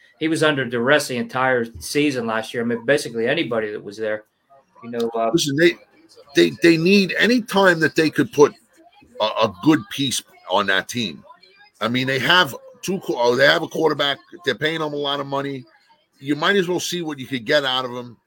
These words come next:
Speaker 2: 'cause you're not gonna get anything out of a trade. So he's there for the year. You're paying him.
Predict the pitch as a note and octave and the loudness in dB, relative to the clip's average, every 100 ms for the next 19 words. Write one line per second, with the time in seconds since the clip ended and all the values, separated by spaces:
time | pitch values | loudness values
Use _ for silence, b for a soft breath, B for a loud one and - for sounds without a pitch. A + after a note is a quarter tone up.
0 | _ A#2+ B2+ D3+ E3+ D#3+ D#3 D#3 D3+ C3 | _ -10 -4 -4 -4 -4 -4 -4 -6 -8
1 | C#3 C3+ B2 A#2 - C3 B2 - B2 B2 | -6 -4 -6 -8 -6 -6 -6 -10 -12 -12
2 | - D3 D#3 - C3 B2 B2+ B2 A2 - | -8 -6 -8 -10 -14 -10 -8 -8 -10 -12
3 | C3+ B2+ A#2 A2 | -12 -12 -14 -16